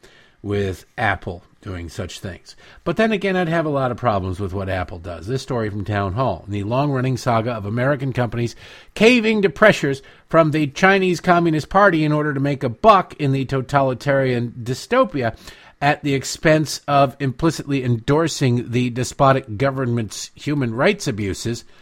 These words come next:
It's a long sentence. New reporting reveals that Apple is the latest to rush to the C C, uh, C C P, the Chinese Communist Party,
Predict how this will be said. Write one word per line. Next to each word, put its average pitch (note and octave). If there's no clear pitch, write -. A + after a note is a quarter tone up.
It's -
a -
long A2
sentence. G2
New A3+
reporting F#3
reveals D3
that E3
Apple F3+
is C#3+
the D#3
latest F3
to E3+
rush D#3+
to D3+
the C#3
C F#3+
C, F3+
uh, G2
C F#3
C D#3+
P, A#2
the G#2+
Chinese A2
Communist F#2+
Party, F2